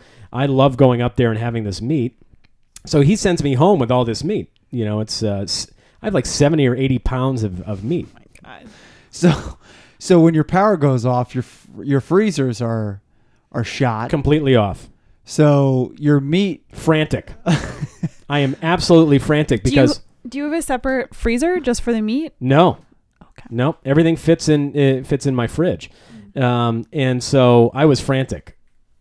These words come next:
Speaker 1: And, uh, so I was calling around to everyone. A lot of people were out of town.
Speaker 3: Mm-hmm.
Speaker 1: And Kathy said, "I'm out of town." But, um, I said, "Do you have freezer space?" She said, "What? wh-, yeah,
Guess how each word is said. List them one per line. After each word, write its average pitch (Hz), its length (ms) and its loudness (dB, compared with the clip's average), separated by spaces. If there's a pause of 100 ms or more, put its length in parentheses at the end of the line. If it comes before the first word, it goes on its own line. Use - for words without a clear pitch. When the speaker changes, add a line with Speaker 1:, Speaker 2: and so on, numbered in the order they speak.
(120)
Speaker 1:
And, 120 800 -2
uh, 113 360 -4
so 120 220 -2
I 127 100 2
was 135 140 2
calling 123 280 0
around 113 220 -2
to 107 60 -4
everyone. 107 480 -4 (580)
A - 40 -10
lot 120 120 -4
of 117 80 -6
people 107 200 -2
were 104 100 2
out 101 120 -4
of 92 80 -12
town. 90 400 -12 (440)
Speaker 3:
Mm-hmm. 117 340 -8
Speaker 1:
And 110 80 -6
Kathy 113 320 -4
said, 104 200 -4
"I'm 117 160 -8
out 120 120 -6
of 107 80 -10
town." 101 420 -10 (380)
But, 101 260 -2 (240)
um, 92 600 -8
I 101 100 -10
said, 92 200 -12
"Do 104 100 -4
you 98 60 0
have 92 160 -10
freezer 101 380 -4
space?" - 540 -16 (880)
She - 160 -12
said, 101 140 -8
"What? 98 200 -10
wh-, - 280 -16 (340)
yeah, 113 340 -6